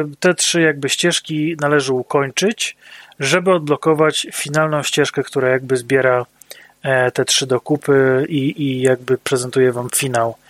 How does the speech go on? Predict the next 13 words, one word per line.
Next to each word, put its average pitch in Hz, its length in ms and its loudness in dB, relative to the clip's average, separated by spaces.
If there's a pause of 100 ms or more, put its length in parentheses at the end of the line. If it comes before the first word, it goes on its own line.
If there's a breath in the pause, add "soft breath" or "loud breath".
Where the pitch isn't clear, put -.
(320 loud breath)
e, 127 240 2
historii. 117 540 -2 (760 loud breath)
E, 139 400 2
kolejną 202 420 2
nowością 175 540 0
w - 40 -12
tej 147 180 -4
grze 143 220 -2
jest 143 260 -2
ta - 80 -6
sama 147 360 0
ta 131 140 2
akademia, 131 720 0